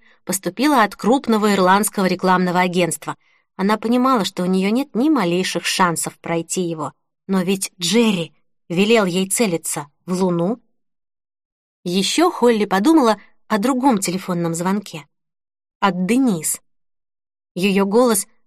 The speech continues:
звучал очень возбуждённо, и, похоже, её ничуть не смущало, что Холли не разговаривала с ней с прошлой недели,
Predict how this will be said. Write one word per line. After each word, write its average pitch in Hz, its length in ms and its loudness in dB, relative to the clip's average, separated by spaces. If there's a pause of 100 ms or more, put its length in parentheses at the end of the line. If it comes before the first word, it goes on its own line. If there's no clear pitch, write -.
звучал 208 460 0
очень 240 260 2
возбуждённо, 220 800 0 (340)
и, 196 80 -4
похоже, 202 460 2
её 220 200 4
ничуть 208 380 0
не 240 80 2
смущало, 262 540 2
что 180 200 -4
Холли 262 340 2
не 190 140 4
разговаривала 190 680 2
с 190 100 -4
ней 185 140 0
с - 60 -6
прошлой 196 400 -2
недели, 240 500 0